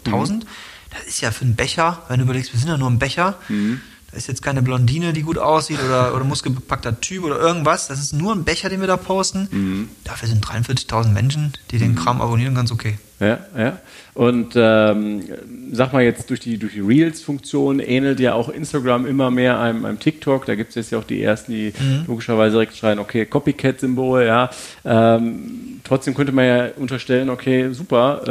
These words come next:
Speaker 1: äh, ich hab den Content, der, ich sag mal, mit einer ähnlichen Mechanik auf beiden Plattformen funktioniert. Postet ihr das dann auch bilingual oder sagt ihr, nee, das sind,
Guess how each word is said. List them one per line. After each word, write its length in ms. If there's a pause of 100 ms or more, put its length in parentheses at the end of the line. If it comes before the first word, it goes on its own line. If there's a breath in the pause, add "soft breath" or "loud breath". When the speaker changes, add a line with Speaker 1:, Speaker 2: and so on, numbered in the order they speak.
(160)
Speaker 1:
äh, 40
ich 80
hab 120
den 100
Content, 420
der, 200
ich 100
sag 80
mal, 80
mit 180
einer 280
ähnlichen 300
Mechanik 440 (640)
auf 140
beiden 240
Plattformen 340
funktioniert. 600 (420 loud breath)
Postet 320
ihr 100
das 140
dann 160
auch 100 (600)
bilingual 680
oder 140
sagt 180
ihr, 80
nee, 140
das 180
sind, 140